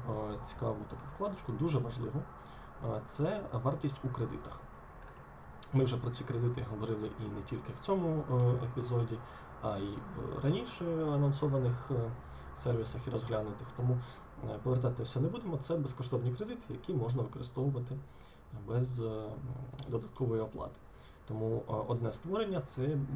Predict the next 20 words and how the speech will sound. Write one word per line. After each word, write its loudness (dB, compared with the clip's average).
такого 2
типу -2
буде 2
коштувати 2
нам 2
шість -4
кредитів. -4
Давайте 2
генеруємо, 4
е, 2
різні 4
прев'ю. 4
Е, 2
зараз 6
він 8
нам 6
згенерує 4
чотири 4
різних 4
варіанти. 0